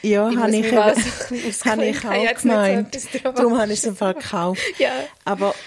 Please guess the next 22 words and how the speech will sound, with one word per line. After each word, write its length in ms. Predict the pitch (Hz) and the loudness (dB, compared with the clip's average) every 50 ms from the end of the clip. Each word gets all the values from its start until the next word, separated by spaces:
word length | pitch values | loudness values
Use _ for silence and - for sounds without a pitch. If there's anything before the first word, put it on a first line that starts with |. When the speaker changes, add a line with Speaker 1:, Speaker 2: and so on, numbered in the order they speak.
| - - - - | -20 -14 -4 -2
Speaker 1:
gerade 220 | 240 220 220 247 | -2 0 2 2
im 120 | 240 226 | 4 4
Moment, 600 | 226 214 208 208 202 196 208 226 254 294 339 339 - _ _ _ - - - _ _ _ - | 4 4 4 4 4 2 2 2 2 0 0 -2 -8 _ _ _ -8 -8 -8 _ _ _ -6
äh, 400 | - 214 208 208 202 196 196 196 196 196 180 185 - - - - - - - - - - - - _ - - | -4 -2 0 0 0 0 0 0 -2 -4 -6 -10 -16 -20 -20 -20 -18 -16 -16 -16 -14 -14 -16 -18 _ -14 -10
ja, 240 | 175 180 165 - - - _ _ _ _ _ - | -8 -6 -6 -8 -10 -12 _ _ _ _ _ -6
sie 260 | 220 220 - 226 226 214 | -4 -2 2 2 2 2
hat 220 | 220 214 208 - | 2 0 0 -2
zwar 180 | - 208 202 196 | 0 0 0 0
ein 100 | 202 196 | 0 0
neues 280 | - 208 190 190 190 190 | 0 0 2 2 2 2
Jahr, 200 | 190 185 190 - | 2 0 0 -2
ein 100 | - 190 - - | -2 -4 -4 -2
neues 300 | 202 190 185 180 175 180 | 0 0 0 0 0 0
Jahr 220 | 180 190 220 233 | 0 2 2 2
angefangen 480 | 269 277 277 269 - - - 240 233 233 | 2 0 0 -2 -4 -4 -2 0 0 2
und 140 | 220 214 208 | 2 2 2
wir 80 | 196 | 0
sollten 300 | 196 - 208 185 190 - | 0 0 0 -2 -2 -4
jetzt 200 | 190 - - - | -6 -4 -4 -2
da 60 | - 202 | -2 -2
Speaker 2:
Mhm. 220 | 190 190 196 196 196 | -2 -2 -4 -2 0
Speaker 1:
voller, 480 | 208 208 214 220 214 202 196 190 185 | 2 2 2 4 2 0 0 -2 -4